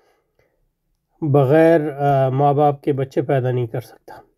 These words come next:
امریکہ میں دو بیویاں نہیں رکھ سکتا، ایران میں خدا رسول کو گالیاں نہیں دے سکتا، کیوبا میں زمین نہیں خرید سکتا، وغیرہ وغیرہ۔ یہ معاشرتی قدغنیں ہیں اور پہلی والی جو ہے فطری قدغنیں۔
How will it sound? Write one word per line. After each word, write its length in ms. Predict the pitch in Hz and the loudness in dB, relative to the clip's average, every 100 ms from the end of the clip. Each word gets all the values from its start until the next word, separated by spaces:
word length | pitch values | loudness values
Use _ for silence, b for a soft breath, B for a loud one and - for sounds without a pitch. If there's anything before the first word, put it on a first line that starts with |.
| _ _ _ _ b b b _ _ _ _ _ _ | _ _ _ _ b b b _ _ _ _ _ _
امریکہ 360 | 147 143 151 160 | 2 2 2 2
میں 140 | 151 | 2
دو 160 | 139 156 | 4 2
بیویاں 420 | 147 151 156 156 | 2 0 2 2
نہیں 160 | 143 120 | 2 -2
رکھ 220 | 117 - | -6 -12
سکتا، 260 | 123 - | -18 -8
ایران 320 | 131 127 143 147 | -6 -2 -2 -2
میں 80 | |
خدا 240 | 143 143 143 | -4 -4 -2
رسول 300 | 135 - 147 | -4 -6 -8
کو 140 | 143 | -6
گالیاں 360 | 139 135 143 151 | -2 0 2 2
نہیں 120 | 135 | 0
دے 140 | 117 | -4
سکتا، 300 | 110 117 - | -8 -12 -6
کیوبا 420 | 147 156 156 147 147 | -6 -2 -2 0 0
میں 200 | 143 165 | 0 0
زمین 300 | 139 180 196 | 2 4 4
نہیں 100 | 147 | 0
خرید 240 | 127 117 | -4 -10
سکتا، 320 | 110 127 - | -10 -12 -6
وغیرہ 280 | 156 139 151 | -4 -2 -4
وغیرہ۔ 260 | 120 110 110 | -4 -8 -8
یہ 360 | 143 165 214 | 0 4 4
معاشرتی 520 | 175 139 123 180 - | 2 -4 -4 -8 -8
قدغنیں 440 | 220 185 147 170 170 | -6 -6 -2 -2 -2
ہیں 80 | 165 | -2
اور 120 | 147 | -6
پہلی 320 | - 147 151 | -4 -2 0
والی 240 | 147 135 | 0 -2
جو 120 | 123 123 | -4 -6
ہے 80 | |
فطری 320 | 139 151 139 156 | -6 -6 -6 -6
قدغنیں۔ 420 | 135 110 107 | -6 -10 -12